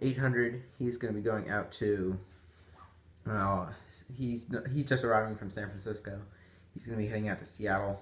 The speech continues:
later, la-, later. And right there at the end is a Horizon Dash eight. He's heading out to Santa Rosa.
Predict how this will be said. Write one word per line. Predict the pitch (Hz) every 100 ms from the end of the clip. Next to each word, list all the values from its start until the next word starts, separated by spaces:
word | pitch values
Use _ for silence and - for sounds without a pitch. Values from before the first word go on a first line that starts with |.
| -
later, | 107 104 104 104 -
la-, | 104 107 -
later. | 101 104 104 98 101 - - - 117 - - - - - - - -
And | 127 127 123 - -
right | 127 123
there | 123 117
at | 117
the | 120
end | 120 123 127
is | 113
a | 107 98
Horizon | 101 113 113 110
Dash | 104 104 -
eight. | 120 117 -
He's | - 107 -
heading | 107 104
out | 95
to | -
Santa | 120 110 107
Rosa. | 110 110 110 113